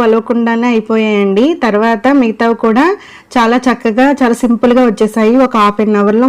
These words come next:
మొత్తం ఈ వెల్లుల్లిపాయ మొత్తాన్ని ఒలిచేసుకున్నాము. చూసారు కదండి, మొత్తం పొట్టు వలిచిన తర్వాత ఈ విధంగా ఇన్ని అయితే అయ్యాయి వెల్లుల్లిపాయలు. ఈ పచ్చడిని అయితే నేను పక్క కొలతలతో చెప్తానండి, కేజీ లెక్కలనని లేకపోతే ఇలా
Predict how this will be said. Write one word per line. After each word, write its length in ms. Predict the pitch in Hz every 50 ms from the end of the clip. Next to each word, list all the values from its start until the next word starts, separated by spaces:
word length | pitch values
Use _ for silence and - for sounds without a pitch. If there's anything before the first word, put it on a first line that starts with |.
| 254 226
మొత్తం 220 | 208 277 - 240 247
ఈ 20 | 226 220
వెల్లుల్లిపాయ 440 | 208 202 208 214 214 208 220 220 214 208
మొత్తాన్ని 380 | 202 202 - - 226 240 254 233
ఒలిచేసుకున్నాము. 760 | 220 202 - 208 202 - - 202 202 202 190 190 202 214 254 311 427 - - _ _ _ _ _ _ _ _ _ _ _ -
చూసారు 300 | 262 247 - 277 254 254 262
కదండి, 260 | 254 247 254 269 311 311 277
మొత్తం 280 | 247 208 - - 269 262 262 269
పొట్టు 260 | 240 214 214 - 254 247
వలిచిన 300 | 247 233 220 - 247 247 220 240
తర్వాత 300 | 220 226 226 226 220 269 285 294 269
ఈ 20 | 254 233 226
విధంగా 300 | 202 220 220 233 247 247 240
ఇన్ని 180 | 226 214 202 202
అయితే 200 | 196 196 233 220 220
అయ్యాయి 420 | 214 202 196 196 190 185 185 208 240 269 269 240
వెల్లుల్లిపాయలు. 640 | 214 202 202 208 202 202 202 185 185 185 202 247 311 381 427 427 - _ _ _ _ _ _ _ _
ఈ 100 | 254 254 254 262
పచ్చడిని 380 | 247 254 254 294 285 294 285 277
అయితే 140 | - 302 302
నేను 160 | 311 302 294 -
పక్క 260 | 240 233 - - 277 269 - 262
కొలతలతో 440 | 240 233 - - 240 233 - 254 247 254
చెప్తానండి, 580 | 240 196 - - 214 208 208 208 214 214 262 320 294 -
కేజీ 280 | 269 240 233 220 233 240 226
లెక్కలనని 640 | 226 226 - 233 220 226 233 233 240 254 277 339 349 330 285
లేకపోతే 480 | 254 240 - - 240 226 220 247 240 240 240 233
ఇలా 160 | 214 220 220